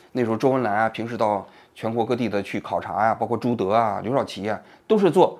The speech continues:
中国政府首脑的这样的一个专机体系，就是三十四师提供的啊。所以老毛在一九五六年的时候想坐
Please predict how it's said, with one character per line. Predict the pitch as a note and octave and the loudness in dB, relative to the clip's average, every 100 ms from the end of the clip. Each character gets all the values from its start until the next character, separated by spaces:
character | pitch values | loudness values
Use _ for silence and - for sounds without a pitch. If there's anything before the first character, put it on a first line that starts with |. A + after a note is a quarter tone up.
| - _ - | -18 _ 0
中 | D#3+ B2+ | 2 4
国 | - | 2
政 | D#3+ G#2+ | 0 -4
府 | F#2 | -6
首 | G2+ | -4
脑 | A2+ F2+ | -4 -6
的 | F2+ F2 _ | -8 -10 _
这 | C3 | -6
样 | G#2+ | -4
的 | F#2 | -4
一 | |
个 | G2 | -4
专 | G2+ G#2+ | -2 -2
机 | G#2 | -4
体 | - | -8
系， | E2+ G2+ | -8 -6
就 | A#2 | -6
是 | G#2 | -2
三 | C3+ | -2
十 | B2 | -2
四 | A#2+ G#2+ | -2 -6
师 | G#2+ | -6
提 | F#2 | -6
供 | C3 - | -6 -6
的 | |
啊。 | - F#2+ F#2 - - - - - - - - | -8 -10 -10 -20 -20 -20 -20 -20 -20 -20 -4
所 | - B3 | 4 6
以 | |
老 | F#3+ C#3+ | 6 6
毛 | C3+ G3 | 8 6
在 | A3 | 6
一 | A#3+ | 4
九 | A#3+ | 4
五 | A#3 B2+ | 4 4
六 | A#3 G#3+ | 4 4
年 | C3 C#3 | 2 0
的 | |
时 | C3 | 2
候 | D#3 | 2
想 | - C#3 B2+ | 4 2 4
坐 | G#3 - | 2 2